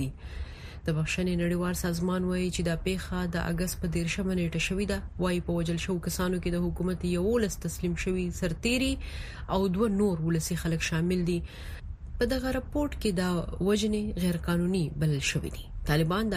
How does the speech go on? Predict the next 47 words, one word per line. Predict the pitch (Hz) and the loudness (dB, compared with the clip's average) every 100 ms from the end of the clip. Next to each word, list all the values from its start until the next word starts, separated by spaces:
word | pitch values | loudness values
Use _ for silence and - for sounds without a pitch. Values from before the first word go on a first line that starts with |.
| 147 | 0
اګست | 180 170 | 0 0
په | 165 160 | -2 0
پنځلسمه | 156 185 190 175 - - 233 175 | 0 0 0 0 0 0 2 2
نیټه | 165 175 170 | 2 0 0
کابل | 165 170 165 | 2 2 2
ته | 160 | 2
ننوتل | 185 220 233 220 208 170 | 2 0 0 -2 0 0
او | 170 | 0
تر | 175 170 | 0 0
هغه | 165 170 214 | 0 0 0
مخکې | 226 - 220 185 | -2 0 0 2
نور | 175 165 | 2 0
ولایتونه | 165 156 - 185 180 | 0 -2 0 0 0
هم | 208 202 | 0 2
ورته | 165 165 - - | 0 -2 -6 -4
تسلیم | 214 214 190 - | -2 -2 0 2
شوي | 233 | 2
وو. | 143 151 - - - - - - - | 2 -2 -8 -10 -10 -8 -10 -8 -4
د | 143 | -2
بخښنې | 156 - 190 190 185 - | 0 0 2 2 2 2
نړیوال | 170 156 151 156 | 2 2 2 0
سازمان | 151 147 156 151 151 | 0 0 0 2 2
وایي | 151 160 - | 2 0 0
چې | 165 | -2
په | 147 | 0
دې | 156 - | 0 0
اړه | 160 160 | 0 2
یې | 147 | 0
ویډیوګانې | 147 147 156 170 180 175 - | 0 0 0 0 0 -2 -2
او | 151 147 | -2 0
تصویرونه | 160 - 156 156 147 147 | -2 0 0 0 0 0
هم | 202 208 | -2 -2
ترلاسه | 170 156 160 - - | -2 -2 -2 -2 -2
کړي | 240 247 233 | 0 0 -2
دي | 226 - 175 | -4 -2 0
او | 196 202 | 0 0
تصدیق | 196 - 202 | -2 0 0
کوي | 196 233 247 | 0 0 0
چې | 180 165 | 0 0
دا | 160 180 | 0 0
کار | 170 - | 0 2
شوی | 196 135 - | 2 2 0
دی. | - - - - - - | -4 -6 -10 -8 -8 -2
دوی | 208 330 254 | 2 4 2
په | 233 | 0
طالبانو | 190 185 196 196 | 0 2 2 2
غږ | 190 | 0